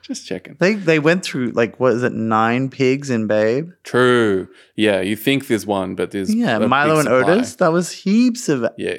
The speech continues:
Speaker 1: yeah.
Speaker 2: dogs and
Speaker 1: Okay,
Speaker 2: cats.
Speaker 1: we got time. Okay, that's good.
Speaker 2: Yeah.
Speaker 1: Um,
Speaker 2: Free Willy? Honey, we could chop him up, freeze him, save him for later.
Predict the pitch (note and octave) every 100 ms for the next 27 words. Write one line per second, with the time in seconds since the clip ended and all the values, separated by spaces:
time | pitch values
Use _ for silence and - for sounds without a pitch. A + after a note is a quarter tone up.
0 | - C3+ B2 A#2 A2+ A2+ A2 D2+ - E3
1 | C3+ - - - - A2+ - - - -
2 | - A2+ G2+ - - C3+ C3+ F3 F#3+ D3
3 | D#3 G3+ D4+ D#4+ _ _ _ - - -
4 | A#2+ F2+ C#2 A2 _ _ _ E3 E3 A#2+
5 | C#3 C#3 C3 - - C3+ C3+ B2+ B2+ B2
6 | B2+ B2 D3+ - -